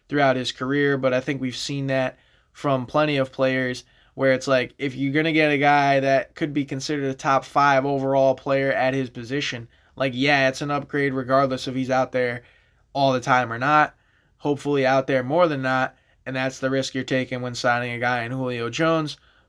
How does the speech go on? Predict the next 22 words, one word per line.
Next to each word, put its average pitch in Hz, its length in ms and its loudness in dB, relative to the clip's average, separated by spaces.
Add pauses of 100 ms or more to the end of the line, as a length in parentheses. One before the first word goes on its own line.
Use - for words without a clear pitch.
but 151 160 -2
definitely 156 320 2
an 143 60 0
upgrade 147 520 0
for 135 160 -2
a 135 60 -2
team 139 360 -6
that's 131 240 -4
just 139 360 -4 (300)
a 131 60 -2
move 143 300 2
or 135 60 0
two 139 220 0
away 139 400 0
from 131 240 -6
being 135 240 -2
in 127 140 -6
playoff 127 440 0
contention, 127 600 -10 (540)
being 156 460 0 (580)
able 135 420 2
to 131 440 -2